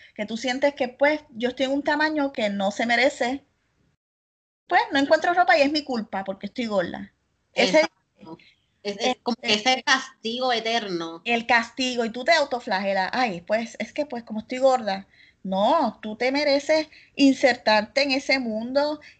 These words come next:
Speaker 1: y vestirte como a ti te dé la gana, ¿entiendes? Y sentirte linda, igual, eres igual de linda, todos los cuerpos son lindos. Es,
Speaker 2: Eres,
Speaker 1: es
Speaker 2: también te
Speaker 1: com-
Speaker 2: mereces, ¿verdad? Este, respeto, sobre todo, y
Speaker 1: Ujú.
Speaker 2: amor, y kindness,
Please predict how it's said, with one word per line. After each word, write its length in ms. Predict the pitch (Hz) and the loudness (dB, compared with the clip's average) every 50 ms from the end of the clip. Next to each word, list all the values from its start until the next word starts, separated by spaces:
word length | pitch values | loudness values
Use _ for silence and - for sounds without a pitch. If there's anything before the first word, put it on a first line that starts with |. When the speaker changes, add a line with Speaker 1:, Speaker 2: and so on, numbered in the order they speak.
| _ - | _ -6
Speaker 1:
y 200 | - 262 247 240 | -4 -2 0 0
vestirte 580 | 233 226 226 - 233 208 220 - 262 269 - _ | 0 0 0 -2 -4 -4 0 0 -2 -2 0 _
como 220 | - 285 277 262 | 0 2 2 2
a 80 | 233 220 | 0 0
ti 100 | 214 196 | -2 -4
te 80 | 196 233 | -2 0
dé 100 | 240 254 | 0 2
la 160 | 269 269 262 | 2 2 2
gana, 380 | 247 220 214 220 226 254 269 294 302 294 285 | 4 4 2 2 2 0 -2 -2 -4 -6 -8
¿entiendes? 560 | 262 - 233 - - 247 240 247 262 277 311 311 | -6 -8 -8 -6 -2 -2 -2 0 2 2 2 2
Y 100 | 302 277 | 2 0
sentirte 540 | - 240 226 233 240 226 214 - - 269 | -2 -2 -2 -2 -4 -6 -6 0 0 2
linda, 500 | 277 269 240 226 240 240 254 277 285 294 - | 2 2 -2 -4 -4 -2 2 2 2 2 2
igual, 440 | - 254 240 240 240 226 233 247 - - | -2 -4 0 2 4 4 4 4 0 0
eres 300 | 247 247 247 254 269 - - | 0 0 0 0 -2 -4 -6
igual 400 | 254 233 220 226 220 214 233 254 | -8 -4 0 2 4 4 4 4
de 120 | 277 277 | 2 2
linda, 420 | 277 269 269 262 277 262 247 - - | 2 0 -4 0 0 0 -2 0 -2
todos 240 | 247 233 240 254 269 | 0 2 4 4 4
los 140 | 277 269 | 4 2
cuerpos 340 | - 285 254 254 - 240 240 | 0 -2 -2 -2 -4 -8 -8
son 200 | - - 240 240 | -4 -6 -6 -4
lindos. 440 | 233 226 208 208 214 214 208 214 214 _ _ - - - - - _ _ - | -4 -6 -4 -4 -2 -2 -2 -4 -4 _ _ -20 -20 -20 -20 -20 _ _ 0
Es, 220 | - - 285 302 | 4 6 6 6
Speaker 2:
Eres, 100 | 302 302 | 4 2
Speaker 1:
es 220 | - 254 269 - _ _ _ _ | 0 0 -2 -2 _ _ _ _
Speaker 2:
también 160 | - 214 208 208 | -6 -4 2 4
te 60 | 294 | 4
Speaker 1:
com- 40 | 277 | 4
Speaker 2:
mereces, 460 | 254 247 240 240 - - 285 277 240 | 4 2 -2 -4 -6 -8 -10 -8 -4
¿verdad? 580 | 262 254 247 220 208 202 214 247 294 285 269 240 | -4 -4 -2 -2 -4 -4 -4 -6 -8 -8 -8 -8
Este, 320 | 214 214 _ - 220 202 190 | -10 -10 _ -4 -2 -2 0
respeto, 640 | 202 196 202 _ - 185 180 214 269 - 285 240 | 0 -2 -4 _ -4 -2 -2 -2 -2 -2 -4 -4
sobre 280 | - - 220 202 202 208 | -2 -2 -2 0 0 0
todo, 580 | 202 220 247 277 294 226 185 185 190 202 - _ _ _ _ _ | 0 0 0 0 2 0 0 -2 -2 -6 -10 _ _ _ _ _
y 60 | - 233 | -8 -6
Speaker 1:
Ujú. 360 | 233 226 226 240 233 226 220 | -4 -4 -4 -4 -2 2 2
Speaker 2:
amor, 480 | 220 226 254 311 - _ _ - 262 - | 2 2 2 -4 -8 _ _ -18 -16 -14
y 180 | 254 240 - | -14 -16 -14
kindness, 760 | - - 202 202 220 262 285 277 277 262 262 262 262 262 262 262 | -10 -6 -2 -2 0 0 0 0 0 0 0 0 0 -2 -2 -4